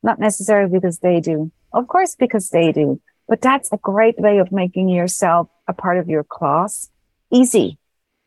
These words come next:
Easy, you know, it is of service to everyone, but in that moment, it's of service to you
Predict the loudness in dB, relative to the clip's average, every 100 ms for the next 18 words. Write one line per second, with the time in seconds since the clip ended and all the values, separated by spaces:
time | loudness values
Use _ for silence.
0 | 0 2 2 0 0 0 -2 -6 -4 -2
1 | -2 -4 -8 _ _ 2 2 2 -2 0
2 | 0 0 -2 0 0 0 0 0 0 -2
3 | -8 _ _ 0 2 2 2 2 0 0
4 | -2 -4 -6 -8 -4 -4 -4 -6 -8 -8
5 | -4 -4 -6